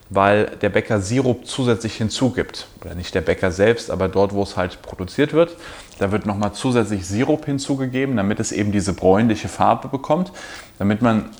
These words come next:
ja, es noch besser als Vollkornbrot darstellen kann. Richtiges Vollkornbrot ist eigentlich eher grau.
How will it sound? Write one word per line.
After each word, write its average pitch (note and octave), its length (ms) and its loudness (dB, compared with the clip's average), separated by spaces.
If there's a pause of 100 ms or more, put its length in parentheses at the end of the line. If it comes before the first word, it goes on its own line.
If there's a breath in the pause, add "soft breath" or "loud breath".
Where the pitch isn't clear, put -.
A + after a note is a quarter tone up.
(220)
ja, G2 220 4
es - 120 -8
noch A2+ 120 4
besser A2+ 300 4
als F#2+ 260 2
Vollkornbrot G#2 840 -2
darstellen D#2+ 520 0
kann. - 200 -16 (560 soft breath)
Richtiges C#3 480 2
Vollkornbrot D#3 760 2
ist - 240 -6
eigentlich A#2+ 580 0
eher G2+ 220 2
grau. F#2+ 560 4